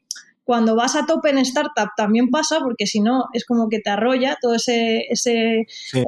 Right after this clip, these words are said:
Speaker 1: ritmo
Speaker 2: el día a día, sí.
Speaker 1: frenético que se lleva en startups, a diferencia a lo mejor de gran empresa.
Speaker 2: Ujú.
Speaker 1: Pero como esto no pasa porque depende todo de ti, pues no tienes na-, ninguna prioridad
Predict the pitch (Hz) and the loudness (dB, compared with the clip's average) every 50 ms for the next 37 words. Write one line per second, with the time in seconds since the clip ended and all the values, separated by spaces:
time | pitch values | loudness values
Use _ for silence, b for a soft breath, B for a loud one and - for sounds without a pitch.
0 | - - 247 311 302 262 269 262 262 - - - 135 127 131 143 151 147 147 170 | 0 0 2 2 4 4 6 6 6 6 6 6 6 6 6 4 4 4 4 2
1 | 190 208 247 247 247 254 277 277 - - 269 240 - 262 262 247 240 240 - - | 0 0 2 4 4 6 4 4 2 2 -2 0 0 2 2 2 0 -2 -4 -10
2 | _ - 247 240 233 247 233 233 247 254 247 226 226 - - 254 254 262 262 294 | _ -2 -2 0 0 2 2 2 2 2 2 0 0 0 0 -2 -2 0 -2 -2
3 | 294 - - - - 233 226 220 220 220 220 226 226 226 240 233 240 240 240 247 | -4 -4 -6 -6 -2 -2 0 2 2 2 2 0 0 0 2 2 2 2 2 2
4 | 233 226 220 - 254 240 226 214 214 208 208 202 202 214 208 190 247 269 269 - | 2 0 0 0 0 0 0 0 0 0 0 0 0 0 0 0 0 0 0 0
5 | 285 294 - - - 147 135 131 143 180 - _ _ _ _ _ _ _ _ _ | -2 -4 -4 -4 0 2 2 2 2 0 -4 _ _ _ _ _ _ _ _ _
6 | _ _ _ _ - - - 262 240 240 247 254 254 254 240 262 311 349 - - | _ _ _ _ -14 -6 -2 0 2 2 2 2 2 2 2 2 2 0 -2 0
7 | - 240 233 254 269 254 339 349 349 - 381 381 339 311 269 - 240 220 220 208 | 0 2 2 2 2 0 0 0 0 0 -2 -2 -2 -2 -2 -2 0 -2 0 0
8 | 240 247 262 269 262 294 269 269 262 254 247 247 320 330 349 370 _ _ _ _ | 2 2 2 2 2 0 0 2 2 2 0 2 0 0 0 -2 _ _ _ _
9 | _ - 254 254 247 214 262 269 277 240 311 302 311 302 294 254 269 269 269 277 | _ -2 0 2 2 4 4 2 2 2 2 2 2 2 2 2 2 4 4 4
10 | 277 269 269 269 277 269 269 262 262 269 269 269 269 269 269 269 277 285 294 294 | 4 4 4 2 2 0 0 0 2 4 4 4 4 4 4 4 2 2 2 0
11 | 247 - - 285 277 269 269 262 269 285 302 330 | 0 2 2 2 4 4 2 2 2 2 2 2